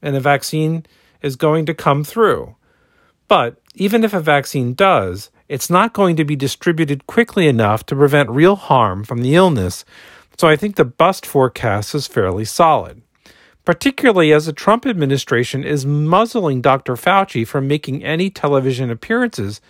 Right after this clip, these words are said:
and is critical of him. The U S, from a macro E S G perspective, is getting it wrong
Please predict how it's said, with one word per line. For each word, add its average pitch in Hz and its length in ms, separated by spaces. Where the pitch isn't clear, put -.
and 147 160
is 180 120
critical 277 520
of 87 140
him. 90 220
The 156 100
U 196 360
S, 160 180
from 135 160
a 113 80
macro 147 520
E 139 160
S 151 100
G 156 160
perspective, 120 760
is 123 220
getting 143 360
it 170 120
wrong 117 520